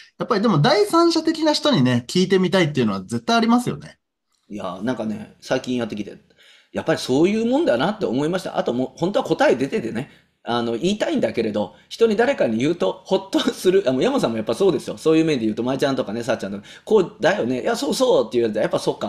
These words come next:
Speaker 2: と思って、こうね、一歩前に進める。
Speaker 1: うん。
Speaker 2: やっぱり行動できないといけないんで、行動するためにちょっと勇気いる。そんな時に活用いただければと思います。エアコンでもリフォーム補助金。えー、リフォームに合わせて今回エアコンも交換し、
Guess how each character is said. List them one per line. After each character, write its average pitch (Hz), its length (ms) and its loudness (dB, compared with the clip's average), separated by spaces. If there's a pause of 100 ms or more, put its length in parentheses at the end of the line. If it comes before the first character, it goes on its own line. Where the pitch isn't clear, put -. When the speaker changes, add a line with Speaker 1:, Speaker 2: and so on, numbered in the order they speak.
(120)
Speaker 2:
と 104 60 -8
思 101 100 -6
っ - 20 -12
て、 101 120 -16
こ - 140 -16
う - 20 -8
ね、 147 120 -8 (280)
一 120 100 -2
歩 - 140 -6
前 190 200 -2
に - 80 -20
進 - 240 -10
め 160 120 2
る。 - 180 -10
Speaker 1:
う - 20 -6
ん。 - 20 -6
Speaker 2:
や 113 40 -2
っ 107 40 -4
ぱ - 40 -8
り - 80 -8
行 247 220 2
動 277 320 2
で 226 80 0
き 254 100 -2
な 226 80 0
い 135 60 -2
と - 60 -4
い - 20 -6
け 117 60 -2
な 110 60 -2
い 107 40 0
ん - 20 0
で、 107 80 -2
行 233 200 -2
動 247 120 0
す 233 100 -6
る 220 120 0
た 214 80 0
め 143 80 0
に 131 60 -4
ち - 60 -14
ょ - 20 -20
っ - 20 -16
と 143 80 -2
勇 135 160 0
気 107 180 -6 (300)
い 131 80 2
る。 135 160 0
そ - 120 -6
ん 120 40 0
な 113 100 -2
時 107 180 -4
に 92 120 -6
活 95 180 -10
用 123 80 2
い - 20 0
た 139 80 -2
だ 143 120 0
け 151 80 -2
れ 135 60 0
ば 120 100 0
と 123 80 -2
思 139 80 0
い 165 40 0
ま 196 80 2
す。 - 120 -4 (260)
エ 170 100 2
ア 220 100 2
コ 240 140 -2
ン 240 100 2
で 220 100 4
も 127 100 0
リ 131 80 0
フ 180 120 2
ォ 220 80 4
ー - 20 4
ム 208 120 2
補 165 120 -2
助 123 120 -2
金。 101 360 -10 (280)
え 123 260 2
ー、 120 60 2
リ 156 80 2
フ 254 80 2
ォ - 20 2
ー - 40 2
ム 254 60 2
に 160 60 2
合 131 80 2
わ 135 100 0
せ 120 140 -2
て 113 120 -2
今 160 300 -2
回 123 320 0
エ 151 80 0
ア 240 100 0
コ 277 120 -2
ン 247 60 2
も 208 60 0
交 190 180 0
換 147 140 -2
し、 143 200 -6